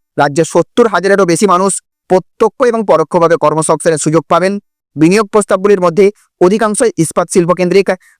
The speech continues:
তবে ক্ষুদ্র এবং মাঝারি শিল্প ক্ষেত্রের জন্যেও পনেরোটি শিল্প তালুকে তেতাল্লিশটি সংস্থাকে জমি দেওয়ার সিদ্ধান্ত নেওয়া হয়েছে। শুধু ভারী শিল্পই নয়, বিনোদন এবং ক্ষুদ্র উদ্যোগকে সমান গুরুত্ব দিয়ে রাজ্য সরকার ঘোষণা করেছে পিপিপি মডেলে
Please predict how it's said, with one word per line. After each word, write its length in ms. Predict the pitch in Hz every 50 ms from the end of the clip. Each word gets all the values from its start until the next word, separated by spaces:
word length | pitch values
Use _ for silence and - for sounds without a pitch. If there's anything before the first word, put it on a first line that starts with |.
| _ -
তবে 160 | 151 156 156
ক্ষুদ্র 340 | - - 190 175 170 190 220
এবং 200 | 220 226 226 202
মাঝারি 260 | 175 165 180 180 170
শিল্প 220 | 208 185 170 160
ক্ষেত্রের 340 | 165 180 160 156 185 180 156
জন্যেও 380 | 139 165 165 170 185 202 214 - _ _ _ _ _ _
পনেরোটি 340 | - 185 196 214 233 220 247 214
শিল্প 260 | - 208 202 190 202
তালুকে 360 | 190 185 185 175 190 202 220 - _ _ _ _ -
তেতাল্লিশটি 560 | - 170 208 208 220 214 214 220 - 240 226
সংস্থাকে 400 | - 190 175 - - 175 180 165
জমি 200 | 156 160 165 165
দেওয়ার 180 | 170 170 170 160 -
সিদ্ধান্ত 320 | 165 143 135 165 156 165
নেওয়া 180 | 165 170 165 185
হয়েছে। 300 | 170 170 - 220 202 214 - _ _ _ _ _ -
শুধু 180 | - 170 165
ভারী 220 | 147 151 147 160 165
শিল্পই 360 | - 185 160 156 175 170 160
নয়, 240 | 156 160 175 196 214 - _ _ _ _
বিনোদন 380 | 139 151 160 180 180 202 220 233 208 -
এবং 160 | 202 208 208 -
ক্ষুদ্র 320 | - 208 170 160 185 160 -
উদ্যোগকে 420 | 160 170 151 147 185 180 - 190 180
সমান 340 | - - - 165 196 233
গুরুত্ব 260 | 202 196 196 - - 190
দিয়ে 240 | 180 190 202 226 - _ _ _ _ _
রাজ্য 240 | 143 143 147 139 165
সরকার 280 | - - 160 - 156 143
ঘোষণা 300 | 143 151 - 214 208 196
করেছে 340 | 190 185 185 175 202 208 - - _ _ _ _ _
পিপিপি 380 | - 196 180 226 233 208 240 226
মডেলে 380 | 208 180 175 180 180 196 208